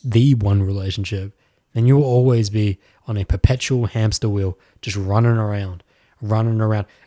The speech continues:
Not, not only just running around on a, on a hamster wheel, but the, the bars on that hamster wheel are the constant fears. They're the con-, you're just climbing the f-, fears, but they just keep coming back around, and they never seem to resolve themselves. Why? Because you never seem to come to resolve your idea of who you are.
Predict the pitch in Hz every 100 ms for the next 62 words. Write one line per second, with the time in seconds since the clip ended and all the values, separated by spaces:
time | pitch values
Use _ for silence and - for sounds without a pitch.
0 | - 160 - 160 196 185 180 139 127 147
1 | 151 131 131 131 120 107 170 117 92 117
2 | - 151 170 - _ _ 131 135 - 127
3 | 139 202 135 113 151 151 135 123 117 101
4 | 110 - 107 104 101 - _ _ _ _
5 | _ _ 120 120 143 143 156 135 175 160
6 | 90 - - _ - 131 - 170 135 135
7 | - 139 156 160 151 123 147 - 208 113
8 | 104 123 143 165 - 190 - 202 147 151
9 | - 156 240 110 87 - 131 160 226 -
10 | 233 233 208 202 269 - 110 - 110 -
11 | - _ - 123 226 277 - _ - 151
12 | 175 233 240 254 233 240 226 - 220 208
13 | 180 208 196 196 208 185 196 135 202 208
14 | 226 240 95